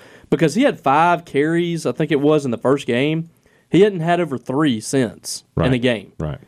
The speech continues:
Speaker 1: So they, they've got to find a way. And, I mean, it w-, it is what it is with the quarterback position right now.
Speaker 2: Mm-hmm.
Speaker 1: I don't, I don't think they're gonna make a change, I,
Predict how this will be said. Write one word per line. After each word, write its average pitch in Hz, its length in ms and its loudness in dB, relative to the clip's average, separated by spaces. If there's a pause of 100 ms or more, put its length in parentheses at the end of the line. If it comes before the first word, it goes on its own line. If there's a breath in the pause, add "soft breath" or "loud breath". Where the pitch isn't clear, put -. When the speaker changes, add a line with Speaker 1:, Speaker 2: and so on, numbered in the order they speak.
(300 soft breath)
Speaker 1:
So 127 400 2
they, 143 220 0
they've 135 280 -2
got 165 220 0
to 160 80 -16
find 143 260 0
a 123 60 0
way. 117 560 2
And, 117 420 -4 (320)
I - 20 -4
mean, 123 180 4
it 107 40 -2
w-, - 180 -8 (400 soft breath)
it 156 120 4
is 226 120 4
what 190 120 0
it 135 80 0
is 139 160 4
with 131 80 -12
the 117 60 -10
quarterback 139 360 2
position 139 360 -2
right 135 140 -2
now. 139 320 0
Speaker 2:
Mm-hmm. 95 140 0
Speaker 1:
I 147 160 4
don't, 165 380 -2 (680)
I 135 160 2
don't 139 440 -2
think 143 200 -2
they're 131 120 0
gonna 139 180 2
make 139 200 2
a 127 40 -4
change, 143 800 -2 (180)
I, 123 220 -2